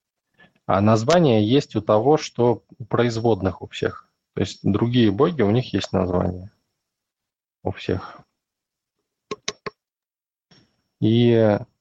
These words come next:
я же вам сказал, что я сделал шаг к себе, и после этого мне открылось. Но после этого я был еще в депрессии очень долгое время. Из-за того, что мне открылось.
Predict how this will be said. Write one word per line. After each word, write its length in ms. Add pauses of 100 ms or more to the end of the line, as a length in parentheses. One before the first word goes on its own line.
(460)
я 200
же 100
вам 160
сказал, 460
что 580
я 240
сделал 340
шаг 280
к 60
себе, 480 (840)
и 60
после 300
этого 200
мне 220
открылось. 680 (1700)
Но 720 (880)
после 260
этого 180
я 100
был 240
еще 220
в 80
депрессии 540
очень 340
долгое 340
время. 440 (720)
Из-за 340
того, 240
что 220
мне 200
открылось. 760